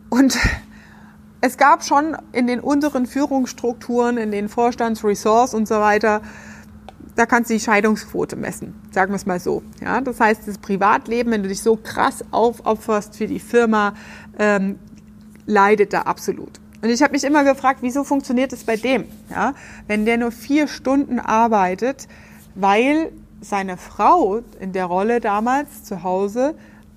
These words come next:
all die sozialen Kontakte und das komplette Privatleben für ihn und mit ihm in diesem Konstrukt gemanagt hat. Und so hatte er die emotionale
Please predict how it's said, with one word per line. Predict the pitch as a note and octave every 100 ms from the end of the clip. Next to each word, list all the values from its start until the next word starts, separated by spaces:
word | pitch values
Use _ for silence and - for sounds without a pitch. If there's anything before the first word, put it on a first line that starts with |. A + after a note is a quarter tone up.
| -
all | A#3 D4 E4 D4
die | A#3 A3
sozialen | G#3+ G#3 - G#3 G3 F#3+ G3
Kontakte | - F#3+ - G3+ G#3 - F#3+
und | F#3
das | F#3
komplette | - G3 A3 A3 A3+
Privatleben | - G#3+ F#3 E3+ F3+ - G3 G3+ A3+ B3+ - - - - - - -
für | - - F4 -
ihn | A#3+ C4+ -
und | G#3
mit | A3 C4+ -
ihm | B3+ C4+
in | A3+ A#3
diesem | B3 B3 A#3
Konstrukt | A#3+ A3+ - A#3 -
gemanagt | B3 C#4+ C#4 F#3 - -
hat. | - - - - - - -
Und | G#3+ G3+
so | G#3+ -
hatte | C4 -
er | - - D#4 - - -
die | -
emotionale | A3 C#4 D4+ - A#3 A3 G3+